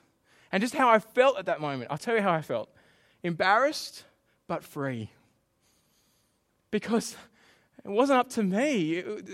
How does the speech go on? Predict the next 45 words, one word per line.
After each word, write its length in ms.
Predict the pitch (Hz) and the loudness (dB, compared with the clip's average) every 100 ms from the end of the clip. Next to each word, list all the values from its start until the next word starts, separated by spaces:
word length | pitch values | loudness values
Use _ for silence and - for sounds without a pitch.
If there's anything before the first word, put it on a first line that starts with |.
| 185 | -4
I 100 | 208 | 0
could 160 | 240 226 | 2 4
then 140 | 240 | 2
share 360 | - 240 254 285 | 2 0 4 4
it 80 | |
with 120 | 208 165 | 2 2
others 360 | 208 254 196 | 2 2 -4
who 100 | 226 | -6
were 80 | 214 | -2
then 160 | 226 220 | 0 4
like, 260 | 220 214 - - - | 2 2 -10 -20 -4
"Yeah, 180 | 233 220 | 0 0
welcome 560 | 185 226 247 165 131 131 _ _ _ | 4 4 4 0 -2 -12 _ _ _
to 100 | - | -4
being 180 | 202 220 | -2 0
a 40 | 208 | 0
sinner 280 | 226 233 220 | 2 4 4
as 120 | 196 | 4
well." 320 | 226 240 131 _ _ _ | 0 0 -4 _ _ _
<laughs> 80 | - - - - _ _ _ _ - | -20 -20 -20 -20 _ _ _ _ -2
And 140 | 208 226 | 2 4
who 80 | 240 | 4
could 160 | 208 | 0
pray 260 | - 240 294 | 4 4 4
for 240 | - 214 | 2 0
me 200 | 175 160 | 2 -2
and, 100 | 175 175 | -4 -2
and, 140 | 196 - | -2 0
and 260 | 190 190 - - | -2 -2 -4 6
ask 260 | 226 277 | 6 6
me 120 | 220 | 0
how 160 | 208 226 | 0 0
I'm 140 | 208 | 0
going 320 | 185 214 240 214 | 2 4 2 0
in 100 | 190 | 0
those 160 | 170 | 0
areas. 340 | 190 277 165 180 | 0 0 0 0
Now, 140 | 208 | -2
it 80 | 202 | 2
went 180 | 269 214 | 2 4
away 300 | 190 262 330 | 4 4 2
pretty 240 | - 226 | 0 -4
quickly 340 | - 247 147 | -4 -4 -2
after 240 | 160 185 151 | -2 -2 -6
that. 200 | 123 | -8